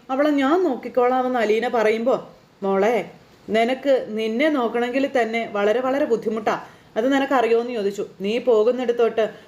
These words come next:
ഒരു കുഞ്ഞിനെയും കൂടി നിനക്ക് കൊണ്ടുപോകാൻ പറ്റുമോ?" എന്ന് അലീന ചോദിച്ചു, അലീനയോട് ചോദിച്ചു, "ആരെങ്കിലും അതിനൊക്കെ സമ്മതിക്കുമോന്ന്?" "എന്നാലും നമ്മൾ പൊന്നുപോലെ വളർത്തിക്കൊണ്ട് വന്നിട്ട്." "നല്ല സ്ഥലവാ ത്യാഗഭവൻ, അവിടെ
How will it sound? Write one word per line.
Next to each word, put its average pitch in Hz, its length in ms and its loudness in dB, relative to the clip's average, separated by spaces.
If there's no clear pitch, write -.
ഒരു 262 180 4
കുഞ്ഞിനെയും 269 600 -2
കൂടി 262 480 0
നിനക്ക് 285 240 0
കൊണ്ടുപോകാൻ 269 640 0
പറ്റുമോ?" 254 420 2
എന്ന് 226 200 0
അലീന 220 320 0
ചോദിച്ചു, 254 360 -2
അലീനയോട് 262 400 0
ചോദിച്ചു, 190 300 -2
"ആരെങ്കിലും 240 500 0
അതിനൊക്കെ 220 300 -2
സമ്മതിക്കുമോന്ന്?" 208 800 -2
"എന്നാലും 226 640 0
നമ്മൾ 233 380 -4
പൊന്നുപോലെ 240 760 0
വളർത്തിക്കൊണ്ട് 254 680 -2
വന്നിട്ട്." 262 560 -2
"നല്ല 226 460 2
സ്ഥലവാ 226 540 0
ത്യാഗഭവൻ, 208 880 -2
അവിടെ 226 480 2